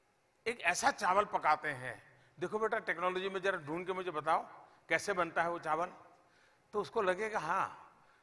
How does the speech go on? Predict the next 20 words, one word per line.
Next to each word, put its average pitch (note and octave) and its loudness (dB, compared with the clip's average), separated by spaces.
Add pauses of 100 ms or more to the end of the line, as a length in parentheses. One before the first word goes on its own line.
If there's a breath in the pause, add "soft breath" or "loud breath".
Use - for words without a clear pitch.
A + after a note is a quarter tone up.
(220 soft breath)
माँ C#3 4
मुझे E3 2 (400)
टेक्नोलॉजी E3+ -2
की F#3+ -6
मदद D#3 -2
से A3 -2 (240 soft breath)
खुद E3+ -2
को A#3 2
चावल G3 4
पकाने F3 0
का, A#3 4
नागालैंड F#3+ 6
की A#3+ 0
पद्धति F#3+ 4
क्या F#3+ 6
है G3 6
वो G3+ 2
सीखना E3 2
चाहती F3+ 2
है। C#4 0